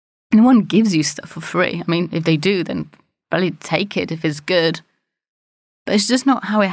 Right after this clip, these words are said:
happens. A lot of people will assume that you were just given opportunities.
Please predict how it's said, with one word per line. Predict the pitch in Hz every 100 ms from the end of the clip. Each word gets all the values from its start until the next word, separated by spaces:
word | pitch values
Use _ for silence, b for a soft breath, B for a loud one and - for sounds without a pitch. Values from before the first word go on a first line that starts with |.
| 175
happens. | 247 - - 185
A | -
lot | 202
of | -
people | 214 185
will | 185 175
assume | 165 - 220 196
that | 170
you | 170 175
were | 170
just | 165 160
given | - 175 185
opportunities. | 156 156 - 175 165 - 147 170